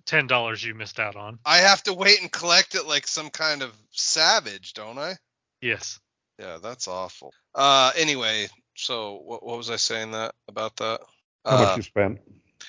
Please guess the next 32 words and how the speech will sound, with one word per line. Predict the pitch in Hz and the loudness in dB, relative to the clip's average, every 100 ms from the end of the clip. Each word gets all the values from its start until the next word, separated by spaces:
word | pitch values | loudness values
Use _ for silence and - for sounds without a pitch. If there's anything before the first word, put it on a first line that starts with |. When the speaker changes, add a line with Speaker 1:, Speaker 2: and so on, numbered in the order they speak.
| - - | -4 4
Speaker 2:
oh, | 180 160 | 8 8
yeah. | 151 151 | 10 10
After | 139 165 190 156 | 10 8 6 6
that, | 160 151 | 6 8
I | 139 | 6
was | 127 120 | 4 -2
like, | 127 - | -2 -2
every | 139 131 | -4 -4
stupid | 123 - 127 117 | -6 -6 -12 -16
premiere, | - 135 123 123 123 - | -14 -6 -2 0 -2 -6
premium | - 127 123 113 | -8 -4 -4 -4
season | - 123 110 110 | -2 -2 -2 -4
or | |
whatever, | 107 110 101 104 92 | -4 -2 -4 -8 -8
whatever | 110 131 139 | 0 2 2
it | 139 | 0
takes, | 131 127 - - - - 107 _ | 2 2 0 -8 -12 -20 -20 _
it's | 123 127 123 - | -14 -14 -14 -6
like | 123 110 _ | -4 -6 _
thirteen | 143 135 135 127 | -6 -6 -4 -2
dollars | 123 131 127 | 0 2 0
every | 131 127 | -2 -2
season | 135 131 127 | -2 -2 -2
or | 123 | 0
whatever. | 120 120 120 | 0 2 2
I'm | 117 117 | 2 2
like, | 110 104 - _ - _ - | 0 -2 -6 _ -20 _ 0
"Yes, | 120 104 92 | 4 4 4
spend | - - 123 117 113 | 2 0 -2 -2 2
that | 107 95 - | 4 2 0
right | 98 101 | -6 -6
now." | 98 92 90 | -6 -8 -8